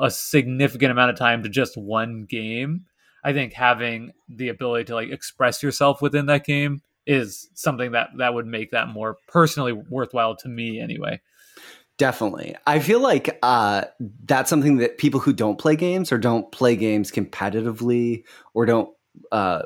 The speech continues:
Speaker 2: follow games a lot don't understand about games, that once you, that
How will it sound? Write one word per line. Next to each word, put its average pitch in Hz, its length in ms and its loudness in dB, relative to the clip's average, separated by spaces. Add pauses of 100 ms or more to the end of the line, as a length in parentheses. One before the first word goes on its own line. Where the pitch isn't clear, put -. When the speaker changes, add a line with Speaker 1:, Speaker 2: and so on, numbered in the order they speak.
Speaker 2:
follow 113 400 2
games 139 220 4
a 147 60 -2
lot 147 260 2
don't 123 240 2
understand 107 460 -2
about 160 200 0
games, 190 400 -4
that 127 220 4 (400)
once 156 380 2
you, 147 280 4 (140)
that 131 420 0